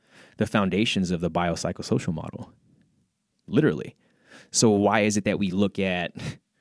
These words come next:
our fitness space as just a physicality of something?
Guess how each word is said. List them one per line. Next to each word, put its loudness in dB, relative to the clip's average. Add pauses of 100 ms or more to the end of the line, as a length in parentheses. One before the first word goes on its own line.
(1160)
our -8
fitness 4
space 0
as -2
just -2
a 0
physicality -2
of -6
something? -8